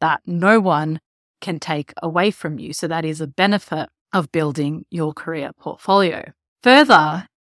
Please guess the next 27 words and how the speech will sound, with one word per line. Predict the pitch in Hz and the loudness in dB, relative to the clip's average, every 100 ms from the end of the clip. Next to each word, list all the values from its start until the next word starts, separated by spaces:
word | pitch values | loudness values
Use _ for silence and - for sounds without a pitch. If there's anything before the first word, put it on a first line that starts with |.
| _ | _
a | 220 | -8
career | - 247 269 | 0 2 2
portfolio | - 143 165 - 180 202 185 143 139 - _ _ _ | 2 0 0 2 4 4 0 -2 -6 -10 _ _ _
will | - 185 | -4 -4
help | - 208 254 - - | 2 2 2 -4 -4
you | 156 156 214 - _ | -2 -2 -6 -12 _
in | 190 185 | -2 -2
terms | - 190 196 | 0 -2 0
of | 208 151 | -2 -2
building | 170 190 190 165 151 160 - _ _ _ | 0 2 2 -2 -6 -6 -12 _ _ _
your | 170 160 165 - | 2 2 2 -2
personal | - 151 147 - 160 | -8 -6 -6 -8 -10
brand. | 151 202 220 135 - - - _ _ _ | -2 2 2 0 -10 -20 -20 _ _ _
So | - 202 175 | 2 2 6
by | 185 | 4
tapping | 185 - 233 226 185 | 2 0 0 0 0
into | 240 294 311 - 170 165 | 2 2 2 -2 -4 -2
and | 175 170 | -4 -2
sharing | - - 185 247 220 175 160 | -4 0 2 6 4 2 0
about | 135 180 165 156 | -2 2 2 2
your | 165 156 156 | -2 -2 -2
various | 180 185 180 165 - | 0 2 2 -2 -6
skills | - - 262 226 185 156 | -10 2 4 6 4 0
and | 156 160 | -2 0
learnings | 196 226 220 190 160 156 | 2 4 4 2 -2 -6
and | 156 156 | -8 -8
experiences | - - - - 220 269 226 151 - - - 196 220 | -12 -16 -12 -4 -2 -2 -2 -6 -10 -12 -10 -10 -10